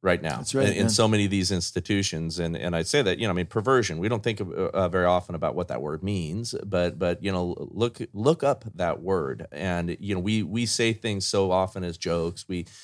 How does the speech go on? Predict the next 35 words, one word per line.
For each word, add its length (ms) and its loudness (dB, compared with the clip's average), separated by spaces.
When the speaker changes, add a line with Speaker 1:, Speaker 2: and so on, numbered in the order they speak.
Speaker 1:
you 80 -4
know, 60 -2
we, 220 0
we 220 0
talk, 460 2
and 200 -2
so 280 -2
words 480 2
sometimes 500 -2
lose 600 -2
their 320 -2
gravity. 680 0
Speaker 2:
Yeah. 200 2
Speaker 1:
Um, 220 2
but, 400 -2
but 240 -4
that's 320 4
who 340 0
is 180 0
in 280 -2
charge 580 -2
right 320 -4
now 340 -6
in 140 -6
our 100 -4
culture, 420 -4
is 180 -6
the 120 -6
per-, 180 -10
the 160 -8
perverted 680 -4
people, 240 -8
the 80 -6
people 360 -4
who 300 0